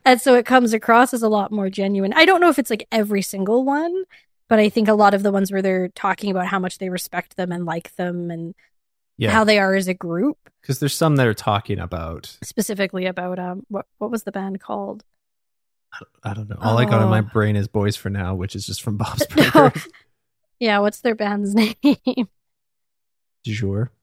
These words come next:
Speaker 2: No, just
Speaker 1: No,
Speaker 2: kidding. <laughs>
Speaker 1: that's Josie and the Pussycats. I really want that sweater that they wear, though. Something Boys. Style Boys.
Speaker 2: <laughs> Oh, right, with a Z?
Speaker 1: Yeah.
Speaker 2: Of course.
Speaker 1: Style Boys.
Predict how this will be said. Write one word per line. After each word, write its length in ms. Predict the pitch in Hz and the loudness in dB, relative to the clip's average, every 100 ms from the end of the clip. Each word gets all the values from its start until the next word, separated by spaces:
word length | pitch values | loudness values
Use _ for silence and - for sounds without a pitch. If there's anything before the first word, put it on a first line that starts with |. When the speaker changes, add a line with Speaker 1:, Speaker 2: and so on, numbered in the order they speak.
| _ | _
Speaker 2:
No, 200 | - 226 220 | -6 -2 -2
just 200 | 202 202 | -2 0
Speaker 1:
No, 40 | |
Speaker 2:
kidding. 240 | 208 95 107 | -2 -2 -2
<laughs> 0 | |
Speaker 1:
that's 560 | 226 220 - 180 156 | 0 0 -2 -4 -4
Josie 240 | - 208 220 | -4 -6 -4
and 80 | 202 | -8
the 40 | |
Pussycats. 420 | 262 - 226 226 - _ _ _ _ _ _ _ _ _ _ _ _ _ _ _ _ _ _ | -8 -12 -12 -12 -14 _ _ _ _ _ _ _ _ _ _ _ _ _ _ _ _ _ _
I 60 | 226 | 4
really 260 | 240 294 277 | 6 6 6
want 180 | 220 | 4
that 160 | 202 190 | 0 -6
sweater 340 | - 220 262 220 | -6 -2 0 0
that 180 | 196 | -2
they 100 | 185 | -6
wear, 240 | 180 170 165 | -6 -6 -8
though. 320 | 156 202 214 _ _ _ _ _ _ _ _ _ _ | -8 -8 -10 _ _ _ _ _ _ _ _ _ _
Something 300 | 240 285 247 | -8 -2 -2
Boys. 680 | 196 190 185 180 202 - - _ _ _ _ _ _ _ _ _ _ _ _ _ _ _ | -2 -4 -4 -6 -8 -14 -20 _ _ _ _ _ _ _ _ _ _ _ _ _ _ _
Style 280 | 233 214 202 | 0 2 2
Boys. 400 | 180 175 196 - | 0 -2 -6 -12
Speaker 2:
<laughs> 60 | _ _ _ _ 117 - | _ _ _ _ -4 2
Oh, 120 | 151 | 4
right, 220 | 110 104 90 | 4 0 -2
with 120 | 104 | -2
a 40 | |
Z? 200 | 101 107 165 _ | -2 -4 -6 _
Speaker 1:
Yeah. 280 | 240 208 196 - | 2 2 0 -8
Speaker 2:
Of 60 | |
course. 300 | - 98 - _ _ _ _ - | -6 -6 -6 _ _ _ _ -20
Speaker 1:
Style 400 | - 196 185 208 | -10 -8 -8 -10
Boys. 440 | 233 - 247 - | -14 -14 -14 -16